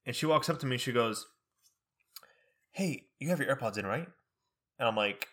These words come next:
"I have one in, one out." She goes, "Mm,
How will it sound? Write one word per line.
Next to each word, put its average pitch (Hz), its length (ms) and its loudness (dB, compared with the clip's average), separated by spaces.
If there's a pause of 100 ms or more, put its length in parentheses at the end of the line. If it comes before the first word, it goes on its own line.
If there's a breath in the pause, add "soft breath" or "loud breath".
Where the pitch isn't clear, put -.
(140)
"I 110 100 6
have 107 200 8
one 117 180 4
in, 104 140 2
one 98 180 0
out." 127 320 0
She - 120 -6
goes, 95 360 -4 (880)
"Mm, 104 960 -8